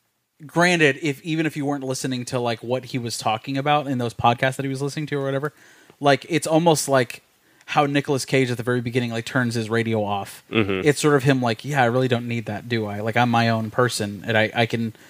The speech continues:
Speaker 1: I can hear my own thoughts and not have to worry about what this is telling
Speaker 2: Yeah.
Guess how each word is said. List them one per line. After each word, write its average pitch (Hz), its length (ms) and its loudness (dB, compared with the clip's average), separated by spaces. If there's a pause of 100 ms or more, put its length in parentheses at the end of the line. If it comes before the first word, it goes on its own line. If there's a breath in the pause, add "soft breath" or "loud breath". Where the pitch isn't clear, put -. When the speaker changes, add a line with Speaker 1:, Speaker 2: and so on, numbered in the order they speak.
(180 soft breath)
Speaker 1:
I 160 100 2
can 180 180 0
hear 185 180 -2
my 156 140 0
own 135 180 -4
thoughts 123 440 -2
and 120 100 0
not 117 160 4
have 117 120 0
to 120 80 2
worry 113 320 4
about 101 340 -4 (800)
what 110 180 -8
this 117 200 -8
is 104 80 -12
telling 107 220 -2
Speaker 2:
Yeah. 95 240 2